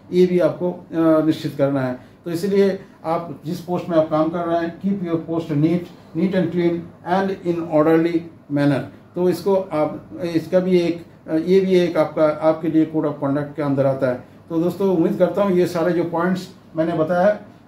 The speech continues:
एक security की code of con-, conduct क्या क्या होना चाहिए, तो ये सारे points आपके लिए helpful रहेगा। आप इसको मालूम होने से आप अपना जो काम है वो एक अच्छा प्रोफेशनल वे कर सकते हैं और अच्छा code of conduct आप maintain कर सकते हैं।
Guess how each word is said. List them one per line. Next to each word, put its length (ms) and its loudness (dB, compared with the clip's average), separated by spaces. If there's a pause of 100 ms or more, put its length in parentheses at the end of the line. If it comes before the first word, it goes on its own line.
एक 160 -6
security 420 -6
की 220 -2
code 160 4
of 140 -4
con-, 160 4
conduct 420 0
क्या 160 0
क्या 220 -4
होना 200 0
चाहिए, 260 -4 (340)
तो 60 -8
ये 160 2
सारे 240 0
points 380 -2
आपके 240 -2
लिए 460 -2
helpful 340 -2
रहेगा। 500 2 (260)
आप 400 -4
इसको 240 -2
मालूम 280 4
होने 180 0
से 300 -2 (220)
आप 200 -4
अपना 260 2
जो 120 2
काम 260 0
है 400 2
वो 280 -4 (280)
एक 180 0
अच्छा 260 0
प्रोफेशनल 500 -2
वे 180 4
कर 160 -2
सकते 340 -4
हैं 240 -2 (200)
और 260 -2
अच्छा 400 2 (200)
code 120 2
of 140 0
conduct 320 2 (220)
आप 160 -4
maintain 300 2
कर 120 2
सकते 320 -4
हैं। 180 -6